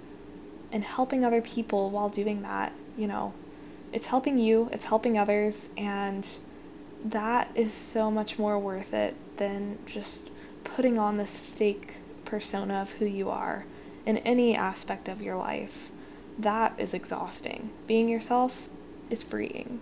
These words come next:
So that's all I'm gonna say. Um, and I hope this kind of changed your mindset on some things and that you can,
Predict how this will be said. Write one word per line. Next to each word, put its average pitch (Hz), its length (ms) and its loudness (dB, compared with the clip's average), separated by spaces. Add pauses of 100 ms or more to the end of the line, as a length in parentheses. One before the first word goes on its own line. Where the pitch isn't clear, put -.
(220)
So 208 460 4 (680)
that's 359 220 6
all 359 140 10
I'm 285 120 8
gonna 240 160 8
say. 208 460 6 (380)
Um, 208 480 4 (400)
and 226 340 2
I 226 120 -2
hope 269 420 4 (580)
this - 340 8
kind 254 260 2
of 254 320 4 (120)
changed 233 380 2
your 240 120 6
mindset 208 400 4
on 208 180 0
some 202 180 0
things 202 680 2
and 208 580 -4 (320)
that 240 180 4
you 262 140 4
can, 277 460 0